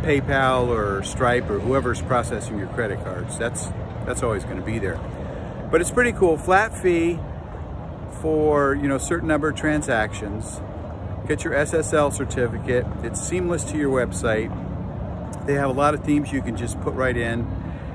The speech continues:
and, you know, do a loyalty program. Add a loyalty program for your customers. And that's, you know, another bonus of using you versus your competition is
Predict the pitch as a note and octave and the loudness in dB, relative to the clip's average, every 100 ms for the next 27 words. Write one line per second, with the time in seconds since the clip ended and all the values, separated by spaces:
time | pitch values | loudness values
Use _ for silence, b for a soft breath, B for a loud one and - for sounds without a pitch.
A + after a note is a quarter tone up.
0 | B - B2+ B2+ B2 A#2+ A#2 - - C3 | B -8 -4 -2 0 -2 -4 -4 -4 -2
1 | B2 A#2+ - B2 C3 F3+ A3+ - - G2 | -2 -2 -2 -2 2 2 0 -2 -2 -2
2 | F2+ E2 - A2+ C#3+ D3 F3 G#3+ C3 - | -2 -4 -2 0 2 2 2 0 -2 -2
3 | B2+ B2+ B2+ B2+ C3 B2+ B2 E3+ - A#2+ | 0 0 0 -2 -2 -2 -2 -4 -4 -6
4 | F#2+ F2 G2 F#2+ A2+ A2+ - - - D3 | -6 -6 -6 -6 -2 -2 -4 -8 -6 -2
5 | B2 G#2+ G#2+ B2 C#3 A#2 A2+ C3+ D3+ D#3 | -2 -2 -2 2 0 0 0 2 0 0
6 | B2+ A#2+ B2 B2+ B2+ B2 B2 C#3+ C#3+ C3 | -2 -2 -2 -2 0 0 0 0 0 0
7 | C3 A#2+ B2 A#2+ C3 B2+ B2+ D#3 F3 - | -2 -2 -4 -4 -4 -4 -4 -4 -4 -4
8 | C3 B2+ B2 | -2 -2 -4